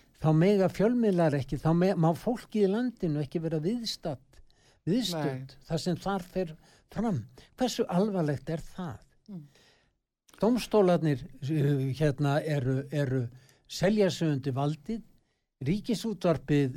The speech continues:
Speaker 1: eh, flytur sannleika á rauntíma, samreyndan sannleika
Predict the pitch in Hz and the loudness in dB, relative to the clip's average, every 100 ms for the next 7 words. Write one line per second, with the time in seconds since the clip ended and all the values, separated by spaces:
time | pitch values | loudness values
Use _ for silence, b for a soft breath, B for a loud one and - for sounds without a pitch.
0 | 185 151 139 - 170 175 - 147 117 - | -6 -4 -4 0 0 0 0 0 -2 -2
1 | 170 226 202 170 135 147 151 147 b b | 0 0 2 0 0 -2 -2 -4 b b
2 | b b _ 165 131 127 160 175 - 214 | b b _ -4 0 2 0 0 -4 -2
3 | 214 170 170 190 190 180 170 - 135 135 | -2 -4 -2 -2 -2 -2 -2 -4 -4 -4
4 | - 160 185 196 202 - 202 | -4 -4 -2 -4 -6 -8 -12